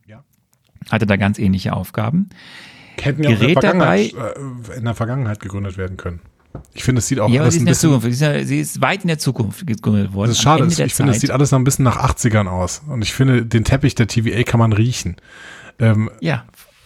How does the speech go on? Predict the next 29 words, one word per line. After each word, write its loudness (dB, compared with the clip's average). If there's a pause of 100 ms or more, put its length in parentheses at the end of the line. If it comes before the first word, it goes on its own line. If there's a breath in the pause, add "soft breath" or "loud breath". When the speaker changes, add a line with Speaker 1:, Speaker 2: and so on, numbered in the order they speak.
(880 loud breath)
Speaker 2:
Aber, 2
ähm, 2
sie 2
gerät 2
dabei 2
jedoch 0
auch 0
des -4
Öfteren 2
in 0
Konflikt 0
mit -2
anderen 2
Zeitreisenden, 2
wie 0
eben 2
zum -2
Beispiel 2
den -2
erwähnten 0
Bösewicht 0 (160)
Kang, 2 (520 loud breath)
dem 2 (180)
Eroberer. 0 (260)
Speaker 1:
Mhm. 2 (1900)
Speaker 2:
So, -2
sie 0
ist -2
die, -2